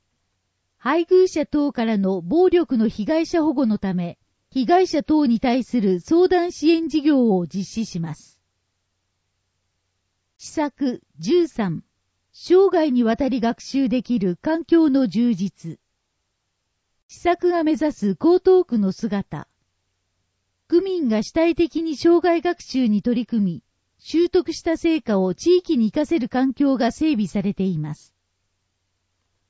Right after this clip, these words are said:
取り組み方針。一、生涯学習の促進。区民ニーズ、利用者数を踏まえた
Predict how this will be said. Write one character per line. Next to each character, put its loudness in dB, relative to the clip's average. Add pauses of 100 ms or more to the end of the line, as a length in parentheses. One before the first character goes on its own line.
(500)
取 4
り 2
組 2
み 0
方 2
針。 -6 (880)
一、 -8 (600)
生 2
涯 2
学 -2
習 -2
の 0
促 -10
進。 -4 (1200)
区 -4
民 -2
ニ -2
ー -8
ズ、 -4
利 -2
用 2
者 -4
数 -4
を -2
踏 -6
ま 0
え -4
た -10